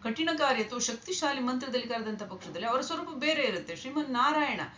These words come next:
ಭಗವದ್ಗೀತೆಯನ್ನ ಹೇಳ್ತಕ್ಕಂತಹ ಸಂದರ್ಭದಲ್ಲಿ ತನ್ನ ಅಗಾಧ ರೂಪವನ್ನು ತೋರಿಸುತ್ತೆ. ಆಗ ಎಷ್ಟೆಷ್ಟು ತಲೆಗಳು, ಎಷ್ಟೆಷ್ಟು ಕೈಗಳು, ಎಷ್ಟು ಆ-, ಆಕಾಶದಿಂದ, ಆ ಭೂಮಂಡಲದಿಂದ,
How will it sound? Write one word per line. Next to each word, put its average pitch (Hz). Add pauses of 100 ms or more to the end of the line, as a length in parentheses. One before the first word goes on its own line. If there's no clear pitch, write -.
(240)
ಭಗವದ್ಗೀತೆಯನ್ನ 269
ಹೇಳ್ತಕ್ಕಂತಹ 254
ಸಂದರ್ಭದಲ್ಲಿ 240
ತನ್ನ 240
ಅಗಾಧ 285
ರೂಪವನ್ನು 285
ತೋರಿಸುತ್ತೆ. 226
ಆಗ 226
ಎಷ್ಟೆಷ್ಟು 220 (300)
ತಲೆಗಳು, 226
ಎಷ್ಟೆಷ್ಟು 208
ಕೈಗಳು, 208
ಎಷ್ಟು 190
ಆ-, 165 (220)
ಆಕಾಶದಿಂದ, 269 (440)
ಆ 202
ಭೂಮಂಡಲದಿಂದ, 262